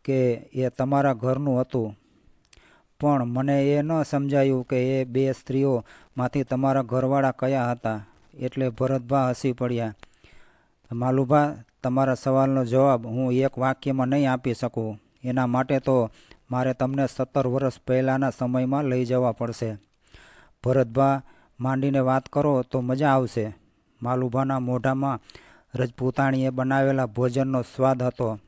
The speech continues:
અને કાનમાં છપ્પન ઇંચની છાતીવાળા છત્રીના મુખથી ટપકતી વાત રોમાંચ બનીને પ્રવેશી રહી હતી.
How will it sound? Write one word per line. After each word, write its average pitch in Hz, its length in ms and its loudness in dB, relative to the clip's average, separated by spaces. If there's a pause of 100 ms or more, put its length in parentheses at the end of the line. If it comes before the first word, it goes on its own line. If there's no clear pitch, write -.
(140)
અને 131 380 -2 (280)
કાનમાં 135 540 -2 (420)
છપ્પન 135 360 0
ઇંચની 131 300 -2
છાતીવાળા 135 720 0 (200)
છત્રીના 131 460 0
મુખથી 135 580 -2 (500)
ટપકતી 135 440 0
વાત 131 320 2
રોમાંચ 131 400 0
બનીને 131 380 0
પ્રવેશી 131 520 0
રહી 123 240 2
હતી. 117 400 -4